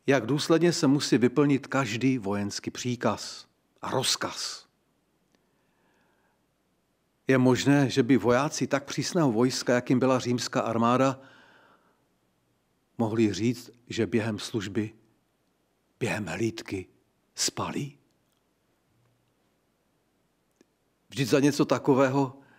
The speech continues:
by je čekal přísný trest. V tomto případě si to asi mohli dovolit, protože byli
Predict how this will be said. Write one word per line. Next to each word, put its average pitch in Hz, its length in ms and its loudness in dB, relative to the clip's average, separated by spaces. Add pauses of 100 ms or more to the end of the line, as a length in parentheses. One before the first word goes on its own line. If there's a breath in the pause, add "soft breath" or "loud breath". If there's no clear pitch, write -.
(440 soft breath)
by 110 180 2
je 127 100 6
čekal 127 440 -2 (840)
přísný - 440 -6
trest. - 560 -12 (3500)
V - 80 -20
tomto 156 260 2
případě 165 460 0
si - 160 -4
to - 300 -4
asi - 320 -4
mohli 110 360 -2
dovolit, 107 440 -4
protože 135 460 -4 (160 loud breath)
byli 123 280 -2